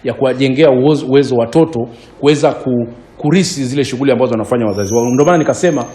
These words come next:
swala la kuandaa watoto lisiachiwe serikali. Wazazi pamoja na serikali lazima watoe sehemu moja ya kuhakikisha kwamba tunatatua.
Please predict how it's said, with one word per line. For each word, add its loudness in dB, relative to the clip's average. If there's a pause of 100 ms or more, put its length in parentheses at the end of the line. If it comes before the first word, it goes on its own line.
(260)
swala 4
la 2
kuandaa 2
watoto 0
lisiachiwe -2
serikali. -4 (500)
Wazazi 2
pamoja 0
na 0
serikali 0
lazima 2
watoe 0 (320)
sehemu 0 (120)
moja 2 (1040)
ya 0
kuhakikisha -4
kwamba 2
tunatatua. -2